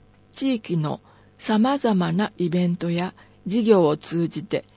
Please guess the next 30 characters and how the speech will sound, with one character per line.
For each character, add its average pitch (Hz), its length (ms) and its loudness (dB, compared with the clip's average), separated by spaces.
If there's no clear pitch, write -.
地 262 220 -2
域 - 180 -6
の 165 120 -2
方 190 340 -4
々 180 300 -2
と 202 160 -2
の 185 140 -2
交 233 300 2
流 226 160 0
を 220 200 4
深 240 300 -4
め 247 160 0
る 208 120 0
と 165 140 -2
と 160 120 -6
も 156 160 -4
に、 135 120 -6
地 240 240 -2
域 185 200 -6
の 151 220 -4
あ 175 140 2
ら 233 180 0
ゆ 285 140 0
る 247 120 2
課 185 180 -4
題 180 260 0
の 170 160 -2
発 190 340 -6
掘 - 300 -4
や、 196 200 0